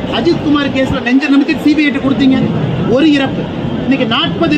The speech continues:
பேர் இறந்திருக்காங்க, ஏன் நெஞ்ச நிமித்தி ஏன் கொடுக்கல? எல்லா உயிரும் ஒரே உயிர் தானே, ஒரே மதிப்பு தானே. அதனால் உடனடியாக சி பி ஐ கொடுங்க, அதுல வரட்டும். ஒரு பக்கம் டி வி கே ஹைகோர்ட்டுக்கு போறது, ஒரு பக்கம் கரூர் மாவட்டத்தை சார்ந்த ஒருத்தர் மெட்ராஸ் ஹைகோர்ட்டுக்கு போறது,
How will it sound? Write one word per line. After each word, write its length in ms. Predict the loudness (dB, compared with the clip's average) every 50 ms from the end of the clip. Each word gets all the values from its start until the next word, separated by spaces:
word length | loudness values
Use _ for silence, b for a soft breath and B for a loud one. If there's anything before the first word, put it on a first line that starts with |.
| 0 0
பேர் 140 | 2 2 2
இறந்திருக்காங்க, 440 | 2 2 0 0 -2 -2 -4 -2 -2 0
ஏன் 100 | 2 2 2
நெஞ்ச 140 | 2 2 2 2
நிமித்தி 280 | 0 0 0 0 0 0
ஏன் 100 | 0 -2
கொடுக்கல? 280 | -4 -6 -6 -8 -10 -10 -12 -14 -18 -18 -18 -18 -18 -20 -20 -20 -20 -18 -18 -16 -14 -12 -8
எல்லா 200 | -4 -2 -2 0 2 2 4
உயிரும் 280 | 4 4 2 2 2 2
ஒரே 140 | 2 2 2 2 2
உயிர் 240 | 4 4 2 2 2
தானே, 160 | 2 0 0 2 2
ஒரே 120 | 2 2 2 2 2
மதிப்பு 280 | 2 2 2 2 2 0
தானே. 180 | 0 0 -2 -2 -4 -4 -6 -6 -6 -4 -4
அதனால் 320 | -2 -2 0 0 0 0 0
உடனடியாக 520 | 0 0 0 2 2 2 2 2 2 0 0 2
சி 80 | 2 2 4
பி 80 | 4 2 2
ஐ 40 | 2 0
கொடுங்க, 220 | 0 -2 -2 -2 -4 -4 -4 -4 -4 -4 -4 -6 -6 -6 -4 -2
அதுல 220 | 0 0 2 2 2 2
வரட்டும். 340 | 0 0 0 -2 -2 -4 -4 -8 -8 -4 -2 0
ஒரு 100 | 0 0 0
பக்கம் 240 | 0 -2 -2 -2 0
டி 80 | 2 2 2
வி 80 | 2 2 0
கே 80 | 0 -2 0 0
ஹைகோர்ட்டுக்கு 460 | 0 0 0 -2 -2 -4 -4 -4 -2 -2
போறது, 260 | -2 0 0 0 -2 -2 -2 -6 -8 -8 -8 -6 -2 0 0
ஒரு 100 | 0 0 -2
பக்கம் 240 | -4 -6 -6 -4 -4 0
கரூர் 240 | 2 2 2 2 2 2
மாவட்டத்தை 440 | 2 0 0 -2 -4 -4 -4 -4 -4 -2 -2
சார்ந்த 280 | -2 0 0 0 0 0 0
ஒருத்தர் 300 | -2 -2 -2 -2 -2 -2 -2 -2 -4 -6 -6 -4
மெட்ராஸ் 320 | -2 -2 0 0 0 0 0
ஹைகோர்ட்டுக்கு 420 | 0 0 0 -2 -2 -4 -4 -2 -2
போறது, 240 | -2 0 -2 -2